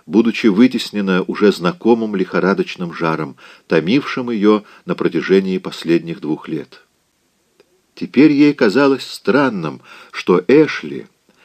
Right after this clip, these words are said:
вместе с которым она росла, никогда прежде не привлекал к себе ее внимания. Он появлялся и исчезал, ни на минуту не занимая собой ее мысли.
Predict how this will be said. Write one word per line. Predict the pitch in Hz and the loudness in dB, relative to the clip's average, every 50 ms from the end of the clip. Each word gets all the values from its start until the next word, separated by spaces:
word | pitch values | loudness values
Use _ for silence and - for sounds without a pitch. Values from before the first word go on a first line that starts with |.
| _ _ - _ | _ _ -20 _
вместе | - - - 92 104 - - - 110 | -14 -4 -2 0 0 0 -2 -4 -6
с | - | -2
которым | - 117 101 - 135 135 127 117 113 | 0 0 2 4 4 4 4 4 2
она | 113 117 113 | 2 2 2
росла, | 107 101 - - - 110 120 110 95 - _ _ _ _ _ _ _ _ _ _ _ _ _ | 2 0 -2 -2 0 0 2 2 0 -2 _ _ _ _ _ _ _ _ _ _ _ _ _
никогда | - 92 98 - 117 107 110 147 180 180 | -4 -2 2 2 4 4 6 4 4 4
прежде | 180 - 120 131 180 185 170 147 135 160 160 156 156 120 - | 2 4 6 8 8 6 6 2 4 6 6 6 6 4 2
не | 101 117 120 | -2 -4 -4
привлекал | - 107 117 101 104 107 101 - 147 151 143 | 0 0 0 2 2 2 2 2 0 -2 -2
к | - | -4
себе | - - - 113 110 127 123 | -8 -8 -6 -2 0 0 0
ее | - - 95 87 98 98 | 0 0 -2 -2 -2 -4
внимания. | 87 85 80 71 73 73 64 64 62 60 - _ _ _ _ _ _ _ _ _ _ _ | -4 -6 -8 -6 -6 -8 -8 -8 -14 -18 -20 _ _ _ _ _ _ _ _ _ _ _
Он | 104 113 120 | -2 -2 -2
появлялся | 107 - 127 127 127 127 135 156 170 165 151 - - - | 2 2 4 6 6 6 6 4 4 2 0 -4 -6 -6
и | 85 78 - 87 82 76 | -6 -4 -4 -4 -6 -6
исчезал, | 71 - - - - 82 67 67 80 82 85 82 78 _ _ - - - - - _ | -6 -10 -14 -12 -10 -10 -4 -2 0 0 0 -2 -4 _ _ -20 -20 -20 -20 -20 _
ни | - 92 107 | -2 0 2
на | 110 117 117 | 4 4 4
минуту | 113 117 117 123 147 160 156 - 139 | 4 4 4 4 2 2 2 0 -2
не | 127 120 | -2 -2
занимая | 98 98 101 95 92 87 98 104 107 107 | 0 0 0 0 0 0 0 -2 -2 -4
собой | 101 - - 98 76 76 87 92 95 | -8 -6 -4 -4 -2 2 2 2 0
ее | 90 - 87 78 76 76 | 0 -4 -6 -4 -4 -6
мысли. | 71 69 65 - - - - - | -6 -8 -12 -14 -16 -18 -18 -20